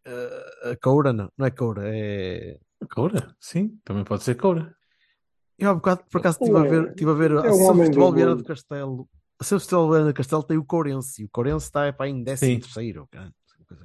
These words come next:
Speaker 2: Da?
Speaker 3: E, e
Speaker 2: Distrital.
Speaker 1: Da,
Speaker 3: também
Speaker 1: da Associação Futebol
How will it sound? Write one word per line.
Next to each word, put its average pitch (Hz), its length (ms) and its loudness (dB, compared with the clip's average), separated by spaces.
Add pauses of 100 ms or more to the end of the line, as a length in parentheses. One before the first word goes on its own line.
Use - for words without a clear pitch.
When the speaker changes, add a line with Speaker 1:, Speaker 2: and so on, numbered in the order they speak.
Speaker 2:
Da? 139 440 4 (280)
Speaker 3:
E, - 60 -10
e - 60 -12 (160)
Speaker 2:
Distrital. 131 460 4
Speaker 1:
Da, 143 180 10
Speaker 3:
também 117 220 0
Speaker 1:
da 175 120 6
Associação 190 480 4
Futebol 180 500 2